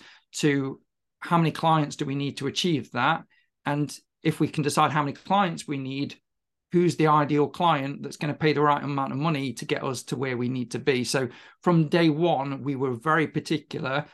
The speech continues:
about exactly what we were going after, which the t-, what target market we were looking at, and how we were gonna scale and how we were gonna grow. And what became really important was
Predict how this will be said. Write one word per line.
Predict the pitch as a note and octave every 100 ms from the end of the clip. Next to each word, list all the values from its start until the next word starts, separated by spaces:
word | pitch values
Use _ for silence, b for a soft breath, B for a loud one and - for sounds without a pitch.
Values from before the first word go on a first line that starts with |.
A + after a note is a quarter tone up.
| -
about | - C#3 C#3 C3+ -
exactly | B2 D#3 C#3 - C3
what | C3+ -
we | C#3
were | B2
going | C3+ C3 C3+
after, | C3+ - B2
which | D3 -
the | -
t-, | - -
what | C#3+ D3
target | - C#3+ C3+
market | C3+ E3+ F3+ - -
we | E3
were | D#3
looking | D#3+ D#3+ E3+ D#3
at, | D#3+ D#3+ B B B
and | - C#3
how | - E3+ D3+
we | C#3+ C3+
were | C3+
gonna | C#3
scale | A#2 - C#3 B2+
and | A#2
how | C3 B2+
we |
were | A#2+
gonna | B2 A#2+
grow. | C3 C3 B2 A#2+ B B B - -
And | D3+ C3 -
what | - F3+ F#3+ -
became | F3 E3+ D#3+
really | D3+
important | D3 C3 F3+ E3 - C#3+
was | C#3 B2+